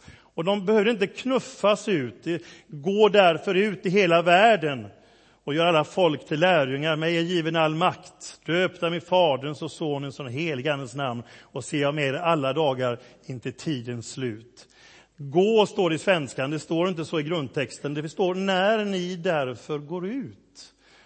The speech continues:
Därför att Jesus har besegrat synden och döden. Och då behövde de inte fösas ut, utan när Guds heliga ande kom över dem, så, så gick man ut. Och så sa man så här: "Vi kan inte tiga.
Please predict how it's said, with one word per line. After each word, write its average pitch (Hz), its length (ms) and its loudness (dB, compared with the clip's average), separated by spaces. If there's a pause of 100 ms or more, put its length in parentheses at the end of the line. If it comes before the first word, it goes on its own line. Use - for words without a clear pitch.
(120)
Därför 156 180 -6
att 160 140 -6
Jesus 160 400 -2
har 160 300 0 (300)
besegrat 170 880 -2
synden 139 600 -6
och 120 80 -8
döden. 131 640 -2
Och - 340 -12
då 160 100 -4
behövde 175 320 2
de 185 120 0
inte 220 200 -2
fösas 214 840 -2
ut, 151 280 -2
utan 170 240 -2
när 180 80 -2
Guds 180 340 -6
heliga 190 400 0
ande 156 240 -6
kom 196 220 -8
över 135 280 -2
dem, 135 160 -6
så, 160 220 -6 (180)
så - 120 -10
gick 240 280 -4
man 202 200 0
ut. - 440 -8 (520)
Och 151 120 -8
så 175 100 -4
sa 262 220 2
man 165 180 0
så 202 100 -2
här: 170 240 0 (280)
"Vi 180 640 -2
kan 120 500 -2 (140)
inte 117 580 -8
tiga. 165 880 -8